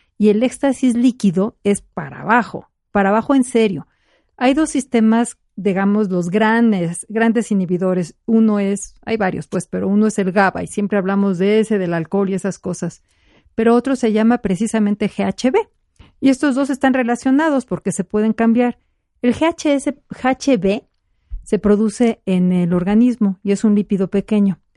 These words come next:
Y tiene algunos efectos, ayuda, por ejemplo, en, en el, en el sueño, en el control de algunas cosas. Se produce poquito cuando se necesita.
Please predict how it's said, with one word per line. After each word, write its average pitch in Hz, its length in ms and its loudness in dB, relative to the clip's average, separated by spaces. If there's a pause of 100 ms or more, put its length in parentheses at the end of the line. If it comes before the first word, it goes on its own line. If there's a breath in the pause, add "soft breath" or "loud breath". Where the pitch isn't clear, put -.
(440)
Y 220 100 -4
tiene 254 240 4
algunos 233 340 -2
efectos, 220 420 -2
ayuda, 196 240 2
por 185 140 -2
ejemplo, 180 400 0
en, 165 280 -2
en 170 160 0
el, 160 300 -2
en 170 160 -2
el 165 100 -4
sueño, 208 420 0
en 175 60 -4
el 160 120 -8
control 175 340 -4
de 165 60 -4
algunas 165 340 -4
cosas. 247 480 -6
Se 233 300 -4
produce 240 420 -4
poquito - 480 -8
cuando 156 260 -6
se 156 140 -8
necesita. 147 600 -10